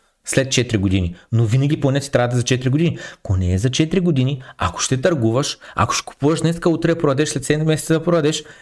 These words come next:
няма смисъл да го правиш с криптовалути. По-добре е да го правиш с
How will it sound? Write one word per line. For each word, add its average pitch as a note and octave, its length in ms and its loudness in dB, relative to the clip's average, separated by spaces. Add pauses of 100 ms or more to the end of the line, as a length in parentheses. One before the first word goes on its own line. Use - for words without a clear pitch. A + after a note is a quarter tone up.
няма C#3 380 2
смисъл B2+ 800 0
да A#2 60 2
го G#2 100 0
правиш C#3 260 0
с - 60 -8
криптовалути. A#2+ 640 0 (260)
По-добре B2 340 0
е C#3 40 -2
да C#3 60 -2
го G#2 120 -6
правиш D3 240 0
с - 280 -2